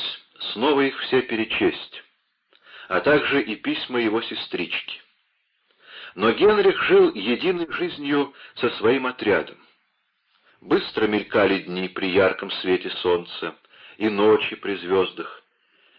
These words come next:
и он никогда не бывал один. Они ехали не одну неделю — природа уже стала северной,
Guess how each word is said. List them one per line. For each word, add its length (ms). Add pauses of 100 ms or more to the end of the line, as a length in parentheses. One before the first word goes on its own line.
(140)
и 60
он 180
никогда 440
не 120
бывал 320
один. 380 (880)
Они 280
ехали 380
не 120
одну 300
неделю — 580 (540)
природа 440
уже 260
стала 360 (160)
северной, 520